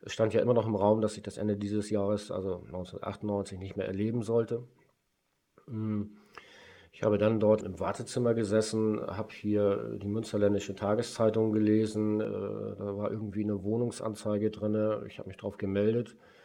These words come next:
habe mir die Wohnung angeschaut, äh, gleich Nägel mit Köpfen gemacht, habe gesagt, okay, da hinten hält mich nichts mehr.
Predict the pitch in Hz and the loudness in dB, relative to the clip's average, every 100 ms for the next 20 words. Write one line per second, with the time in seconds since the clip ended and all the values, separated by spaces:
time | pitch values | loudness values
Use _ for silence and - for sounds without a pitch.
0 | - _ - - 104 101 104 101 - 107 | -20 _ -12 -4 -2 0 2 0 0 -2
1 | 113 - 110 107 107 104 95 98 98 - | -2 2 4 6 4 0 -8 -6 -6 -6
2 | 95 92 107 101 95 - 110 - 107 104 | -6 -2 0 0 -2 -2 -4 -2 -2 0
3 | 101 - - 101 101 - 107 107 98 104 | -2 -8 -6 -4 -4 -6 -4 -2 -2 -4
4 | 95 101 117 127 127 117 - 120 117 120 | -4 -2 -2 -4 -4 -8 -8 -2 0 0